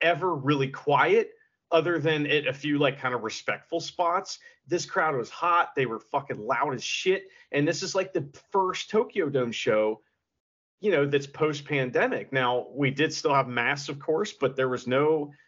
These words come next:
limitations on cheering or, you know, attendance or anything like that. So the next step is losing the masks, and then we're back to normal. Almost there.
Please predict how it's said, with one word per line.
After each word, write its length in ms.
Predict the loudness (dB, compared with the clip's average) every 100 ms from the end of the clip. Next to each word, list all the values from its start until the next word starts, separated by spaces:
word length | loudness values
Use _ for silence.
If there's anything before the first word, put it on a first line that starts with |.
| _ -4
limitations 720 | -2 0 -2 -4 -4 -6 -4
on 240 | -6 -8 -10
cheering 580 | -2 0 2 0 0
or, 280 | 0 2 0 -4 -14
you 140 | -4 -4
know, 140 | -4
attendance 520 | -4 -4 -2 -4 -2
or 100 | 0
anything 340 | 2 0 -4 -4
like 220 | -8 -8
that. 200 | -8 -6
So 240 | 2 2
the 120 | 2 0
next 280 | 0 0
step 320 | 2 4 4 0
is 100 | -2
losing 300 | 0 0 0
the 80 |
masks, 540 | 0 2 0 -2 -8 -8
and 240 | -4 0
then 340 | 2 2 0 0
we're 140 | -2
back 260 | 2 0 -2
to 60 |
normal. 420 | -4 -4 -4 -10 _ _ _ _
Almost 320 | 0 0 0
there. 320 | 0 0 -4